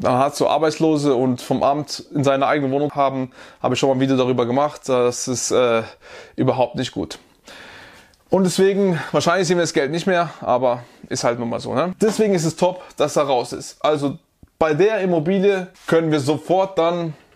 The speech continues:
Miete extrem erhöhen, habe ich geschrieben. Ich weiß nicht, ob du es lesen kannst, ich denke schon.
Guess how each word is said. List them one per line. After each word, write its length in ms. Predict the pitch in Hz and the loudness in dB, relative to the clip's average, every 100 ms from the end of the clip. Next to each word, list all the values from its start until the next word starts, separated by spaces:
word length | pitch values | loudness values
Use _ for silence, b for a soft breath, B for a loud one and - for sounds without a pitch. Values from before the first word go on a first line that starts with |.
| _ _ | _ _
Miete 420 | 156 185 247 254 - | 2 2 2 0 -2
extrem 420 | 143 - 180 160 | -2 2 2 2
erhöhen, 360 | 170 131 98 | 2 2 0
habe 120 | 117 - | -4 -8
ich 60 | |
geschrieben. 220 | - - | -4 -2
Ich 60 | 139 | 0
weiß 160 | 190 190 | 0 0
nicht, 80 | |
ob 60 | 139 | -4
du 60 | 135 | -2
es 80 | |
lesen 240 | 151 160 156 | 2 2 2
kannst, 200 | 156 143 | 0 0
ich 60 | |
denke 180 | 143 135 | -2 0
schon. 260 | 156 180 | -2 -2